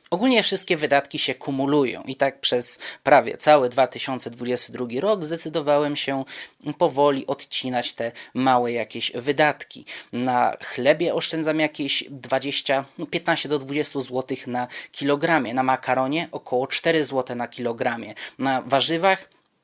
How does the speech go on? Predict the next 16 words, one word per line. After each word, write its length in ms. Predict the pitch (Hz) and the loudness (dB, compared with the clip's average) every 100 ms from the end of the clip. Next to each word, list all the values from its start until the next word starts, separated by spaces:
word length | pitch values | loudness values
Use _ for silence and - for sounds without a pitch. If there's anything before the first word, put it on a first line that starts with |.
| _ | _
pięć 240 | 196 170 | -2 0
do 80 | 156 | -2
dziesięciu 440 | 151 - 151 147 | -2 -2 -2 -4
złotych, 380 | 127 139 135 131 - | -2 -2 -2 -6 -2
zależnie 480 | 147 135 123 127 | 0 2 0 -2
od 80 | 120 | -4
miesiąca 380 | 127 117 127 120 | -4 -4 -4 -6
i 40 | |
co 140 | 113 113 | -8 -8
spożywamy. 760 | - 123 117 135 156 139 98 - - - - | -8 -6 -4 0 2 0 -2 -10 -12 -12 -6
Na 440 | 135 135 127 123 110 - | 0 2 4 2 0 -4
wodzie, 600 | 117 135 165 160 196 208 - _ _ _ | -2 4 4 4 0 0 -6 _ _ _
hmm, 180 | 190 160 - _ _ _ | -14 -14 -14 _ _ _
trzydzieści 400 | - 143 147 147 | -6 -4 -2 -2
dwa 160 | 127 135 | 2 2
grosze 420 | 127 131 - - | 4 2 0 -4